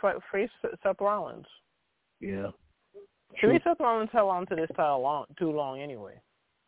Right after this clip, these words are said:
Speaker 1: I think he should have dropped the title to, like, N-, Nakam-, Nakamura during his feud. Especially when they were, were, were hinting on his, his back is, you know, uh,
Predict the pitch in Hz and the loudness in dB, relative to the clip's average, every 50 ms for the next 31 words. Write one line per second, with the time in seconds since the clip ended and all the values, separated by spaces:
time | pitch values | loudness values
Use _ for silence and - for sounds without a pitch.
0 | _ _ _ - - 139 156 - 214 202 208 214 208 - 196 175 160 147 143 156 | _ _ _ -6 -2 -2 0 2 0 0 0 -2 -4 0 2 2 2 4 6 6
1 | 143 143 - 151 - - 156 147 143 135 - 160 135 123 123 120 110 _ - 127 | 4 4 2 -4 -2 2 2 2 2 2 0 -4 -4 -2 -4 -4 -6 _ -14 -18
2 | 123 - - 131 151 151 - - 131 123 131 131 - - 147 151 156 - - 139 | -18 -16 -8 -2 -2 -2 -2 -2 -8 -8 -10 -12 -14 -8 -4 -4 -2 -2 -2 -6
3 | 139 139 147 143 131 113 107 107 - _ _ _ _ _ _ _ _ _ _ _ | -6 -4 -4 -4 -4 -4 -6 -10 -14 _ _ _ _ _ _ _ _ _ _ _
4 | _ _ _ - _ _ _ _ - 139 143 143 139 143 143 139 127 - - 147 | _ _ _ -20 _ _ _ _ -6 -2 0 0 0 0 -4 -4 -6 -6 -6 -4
5 | 147 143 131 120 120 - - _ _ _ _ _ _ _ _ _ _ _ _ _ | -2 -2 -2 -2 -4 -8 -12 _ _ _ _ _ _ _ _ _ _ _ _ _
6 | - - - - - _ - - - _ _ - - _ - - - 190 180 - | -16 -2 -2 -2 -2 _ -4 -4 -4 _ _ -20 -20 _ -8 2 4 4 6 6
7 | 196 185 175 175 175 170 165 156 151 - 139 151 147 147 143 131 151 156 160 151 | 4 4 6 6 6 6 6 4 2 -4 -6 -4 -4 -4 -6 -4 2 4 4 4
8 | 151 143 - - 156 156 156 143 165 156 147 - 160 156 151 147 139 147 151 151 | 4 2 -4 -4 0 0 0 0 0 -6 -4 -4 -4 -4 -4 -6 -4 -2 0 0
9 | 143 113 113 151 165 156 143 123 - 151 143 143 147 - - 151 143 139 131 - | 0 0 0 0 0 0 0 0 0 4 6 6 4 4 0 0 0 0 -2 -6
10 | - - _ - - _ _ - 160 160 147 143 131 127 131 - - - _ _ | -14 -20 _ -20 -20 _ _ -8 -4 -4 -2 0 -2 -2 0 -2 -4 -6 _ _
11 | _ _ _ - _ - - - 151 139 127 | _ _ _ -20 _ -18 -4 0 2 2 2